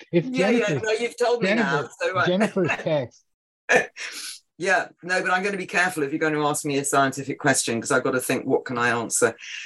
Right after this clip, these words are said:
Speaker 2: So, um, I, I mean, I, I'm gonna choose this, uh, this Ediacaran spread, uh, which says, in Jennifer's words,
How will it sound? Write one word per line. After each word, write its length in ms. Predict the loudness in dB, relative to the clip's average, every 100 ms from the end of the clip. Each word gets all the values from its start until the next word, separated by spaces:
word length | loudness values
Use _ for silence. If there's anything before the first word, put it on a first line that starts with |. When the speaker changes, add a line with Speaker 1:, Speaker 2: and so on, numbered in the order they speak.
| -8
Speaker 2:
So, 320 | 0 2 0 -2
um, 440 | -2 0 0 -2 -8 _ _ _ 2
I, 260 | 2 2 -2
I 120 | -2
mean, 100 | 0
I, 220 | -2 -2 -8 _ 2
I'm 140 | 2
gonna 160 | 2 0
choose 360 | 0 0 0
this, 540 | 0 0 0 -2 -4 -4
uh, 520 | -2 2 2 2 0 -2 0
this 540 | 0 0 -2 -2 -6 -20 -20 _ -4
Ediacaran 720 | 0 2 0 0 0 0 -2 -6
spread, 500 | -4 0 2 2 -2 -16 _ _ _ 0
uh, 160 | 2
which 200 | 2 -2
says, 540 | -2 0 2 0 -4 -8 _ _ _ _ _ _ _ -8 -8 -6
in 160 | -2 2
Jennifer's 420 | 2 0 -2 0
words, 500 | 0 0 -2 -6